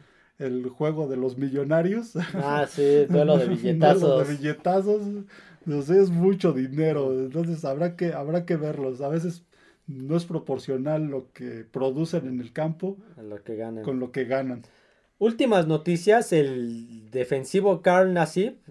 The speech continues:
Speaker 2: anuncia su retiro de la N F L después de siete años.
Speaker 1: Mm, muy, muy, muy
Speaker 2: Eh,
Speaker 1: pronto.
Speaker 2: uno de los, de los primeros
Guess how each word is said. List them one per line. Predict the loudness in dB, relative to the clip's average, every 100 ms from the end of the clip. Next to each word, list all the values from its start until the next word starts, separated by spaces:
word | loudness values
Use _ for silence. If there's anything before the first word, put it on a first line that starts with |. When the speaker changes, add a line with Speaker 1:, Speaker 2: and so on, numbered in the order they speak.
| -12
Speaker 2:
anuncia | -6 -4 0 0
su | 2 0
retiro | -2 -2 0 2
de | 2
la | 0
N | -2 -4
F | 0
L | 2
después | 0 -2 -4
de | -4
siete | -6 -8 -2
años. | -2 -4 -10 -14 _ _ -16
Speaker 1:
Mm, | -8 -6 -6 -8 -18 -18 -16
muy, | -12 -10
muy, | -8 -8 -12 _ -10
muy | -6
Speaker 2:
Eh, | -2
Speaker 1:
pronto. | 0 2 0 0
Speaker 2:
uno | 4 4
de | 4
los, | 2 2 2 0 -2 -8 -20 -20 -20 _ -10
de | -6
los | -4 -4
primeros | -6 -2 2 2 2 -2 -8